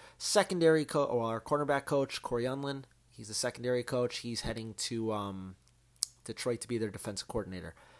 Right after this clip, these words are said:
Not a big loss. I know a lot of people were trying in the media this week to make it sound like Corey Unlin's a great coach and it's a big loss, blah, blah, blah.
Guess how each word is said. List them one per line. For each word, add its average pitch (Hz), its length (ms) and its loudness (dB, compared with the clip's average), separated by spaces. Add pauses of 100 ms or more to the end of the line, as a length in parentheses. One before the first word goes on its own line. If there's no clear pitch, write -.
(260)
Not 151 120 6
a 156 40 6
big 139 200 4
loss. 143 360 8
I 131 60 2
know 127 100 0
a - 20 2
lot 123 160 4
of 120 80 0
people 131 240 -2
were 123 80 4
trying 120 340 -2
in 120 120 -6
the 117 80 -6
media 117 320 -4
this 110 160 -4
week 123 120 -10
to - 80 -10
make 110 220 -4
it 107 100 -8
sound 110 220 -4
like 107 140 -6
Corey 123 220 0
Unlin's 117 260 -2
a 117 40 -6
great 113 280 -2
coach 120 480 -2
and 98 100 -8
it's 98 140 -10
a 101 40 -10
big 117 200 -2
loss, 113 360 -2
blah, 104 180 -6
blah, 104 100 -2
blah. 120 320 0